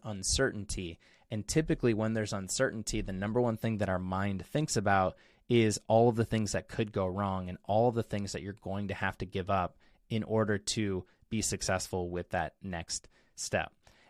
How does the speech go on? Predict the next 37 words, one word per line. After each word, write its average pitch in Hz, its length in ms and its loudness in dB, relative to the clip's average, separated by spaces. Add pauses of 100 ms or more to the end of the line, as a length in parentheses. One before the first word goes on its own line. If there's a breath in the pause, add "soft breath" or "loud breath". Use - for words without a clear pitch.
And 113 200 2
so 104 320 4
what 113 180 4
does 110 120 2
this 107 180 0
result 101 400 0
in? 113 160 0
Again, 101 420 -2
it - 100 -2
results 101 380 -2
in 98 120 -4
you 104 400 0 (240 soft breath)
kind 101 160 -4
of - 100 -12
playing 107 300 2
it - 160 -6
safe, 113 420 0 (280 soft breath)
staying 113 560 2
where 107 120 6
you're 101 180 4
at, 98 300 0
staying 107 420 -2
in 98 100 -2
your 90 100 -6
comfort 120 420 0
zone, 95 280 -2
because 95 400 -2
at 98 260 -2
least 113 400 -2 (100)
you 107 200 0
know 98 560 2 (180 soft breath)
exactly 95 560 -2
what 87 480 -2
you're 95 240 -6
up - 160 -6
against. - 500 -10 (480 soft breath)
So 101 360 4